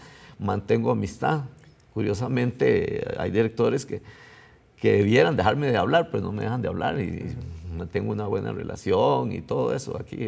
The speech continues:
Speaker 1: en ese sentido, está bien. En teatro no pasa eso, en
Speaker 2: Ujú.
Speaker 1: teatro sí te dejan de hablar.
Speaker 2: Ajá.
Speaker 1: Ajá.
Speaker 2: Hablemos de, de virtudes, eh, y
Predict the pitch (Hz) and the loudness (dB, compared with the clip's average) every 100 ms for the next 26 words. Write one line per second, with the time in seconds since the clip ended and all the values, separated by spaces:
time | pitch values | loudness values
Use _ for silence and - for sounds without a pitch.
0 | - - 101 117 135 110 131 113 117 107 | -6 -6 -6 -4 -6 -6 -6 -6 -6 -4
1 | 98 101 104 135 139 - 139 135 135 - | -2 -2 2 2 2 0 0 0 0 -4
2 | - - 117 127 - 147 131 151 143 123 | -6 -6 -6 -4 -2 -2 -4 0 0 2
3 | 131 85 - - - - 127 113 107 - | 0 -2 -4 -10 -16 -20 -16 -14 -14 -14
4 | 98 90 85 - - - - 151 165 190 | -12 -12 -12 -16 -20 -20 -2 4 4 6
5 | 214 202 151 143 139 135 131 165 180 185 | 8 8 6 4 4 4 0 2 4 4
6 | 185 - - - - 120 107 101 95 95 | 0 -8 -14 -16 -10 -6 -4 -6 -14 -20
7 | - _ _ - _ _ - 123 110 107 | -20 _ _ -20 _ _ -16 -12 -10 -12